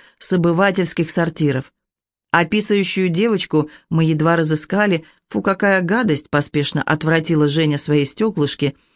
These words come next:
успев, однако, разглядеть, что у этого раскоряченного лягушонка из письки торчит что-то вроде пипетки. «Она бы тоже могла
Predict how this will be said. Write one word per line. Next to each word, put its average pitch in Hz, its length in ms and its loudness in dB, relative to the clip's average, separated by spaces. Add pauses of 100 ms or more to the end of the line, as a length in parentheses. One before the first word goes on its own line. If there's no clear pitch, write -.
(120)
успев, 220 440 -2
однако, 151 400 0
разглядеть, 151 580 0 (320)
что 170 300 0
у 180 80 4
этого 160 380 2 (180)
раскоряченного 170 880 2
лягушонка 151 760 0 (300)
из 165 240 -2
письки 302 600 0 (280)
торчит 208 420 0
что-то 233 560 -2
вроде 220 440 0
пипетки. 202 680 -2 (720)
«Она 139 300 0
бы 147 140 0
тоже 214 280 -2
могла 226 460 0